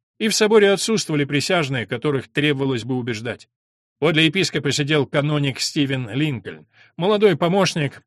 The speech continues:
подававший Джулиусу документы и делавший пометки. За Стивеном расположился кингсбриджский декан Люк Ричардс. Декан —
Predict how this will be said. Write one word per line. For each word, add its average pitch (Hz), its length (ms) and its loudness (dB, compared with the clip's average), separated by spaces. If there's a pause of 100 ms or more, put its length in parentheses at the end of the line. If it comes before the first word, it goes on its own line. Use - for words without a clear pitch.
подававший 185 520 4
Джулиусу 165 520 2
документы 180 540 0
и 160 40 0
делавший 156 380 0
пометки. 123 500 -6 (280)
За 170 180 4
Стивеном 220 480 2
расположился 190 800 2
кингсбриджский 175 880 -2
декан 165 520 0
Люк 160 320 2
Ричардс. - 720 -4
Декан — 156 640 0